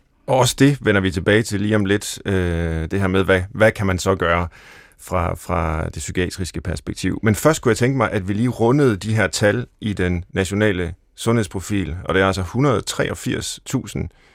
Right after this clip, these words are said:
danskere, der er blevet spurgt til både deres fysiske og psykiske sundhed, og det er i alle aldersgrupper fra seksten år og op efter.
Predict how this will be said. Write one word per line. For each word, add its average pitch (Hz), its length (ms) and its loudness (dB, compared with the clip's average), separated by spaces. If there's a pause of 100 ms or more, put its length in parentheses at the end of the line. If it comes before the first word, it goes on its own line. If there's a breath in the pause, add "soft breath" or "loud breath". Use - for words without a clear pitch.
(240 soft breath)
danskere, 110 600 2
der 98 60 2
er 98 80 2
blevet 87 200 -2
spurgt - 340 -2
til 101 100 -4
både 107 200 0
deres 98 220 -2
fysiske 92 580 -6
og 92 160 -2
psykiske 113 580 -4 (100)
sundhed, 151 460 0
og 101 100 -2
det 104 140 2
er 95 60 2
i 90 180 -2
alle 127 400 2
aldersgrupper 117 520 0
fra 104 160 -6
seksten 113 480 -2
år 104 240 2
og - 300 -4
op 143 160 4
efter. 127 300 2